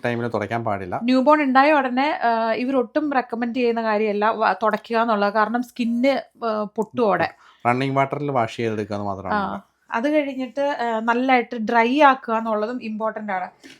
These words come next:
Speaker 2: പിന്നെ in case, ആ, ഡയപ്പർ റാഷ് വരുവോ അല്ലെ അങ്ങനെയൊക്കെ വന്നു കഴിഞ്ഞാൽ നമ്മൾ ഇവിടെ യൂസ് ചെയ്യുന്ന സംഭവം സിങ്ക് സാൽവ എന്ന് പറയണ,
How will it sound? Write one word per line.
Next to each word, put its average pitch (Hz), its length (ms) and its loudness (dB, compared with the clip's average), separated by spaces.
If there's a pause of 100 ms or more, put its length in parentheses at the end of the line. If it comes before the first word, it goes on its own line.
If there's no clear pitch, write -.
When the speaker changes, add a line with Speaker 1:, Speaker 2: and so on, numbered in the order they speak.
Speaker 2:
പിന്നെ 277 280 -2 (120)
in 302 200 0
case, 359 400 2
ആ, 233 300 8
ഡയപ്പർ 247 440 4
റാഷ് 262 340 2
വരുവോ 247 420 0
അല്ലെ 240 200 -2
അങ്ങനെയൊക്കെ 240 300 -6
വന്നു 233 120 -4
കഴിഞ്ഞാൽ 247 140 -2
നമ്മൾ 247 320 -4
ഇവിടെ 254 260 2
യൂസ് 233 280 -4
ചെയ്യുന്ന 226 180 -2
സംഭവം 214 380 -4 (340)
സിങ്ക് 262 380 0
സാൽവ 285 480 2
എന്ന് 294 120 -2
പറയണ, 226 340 0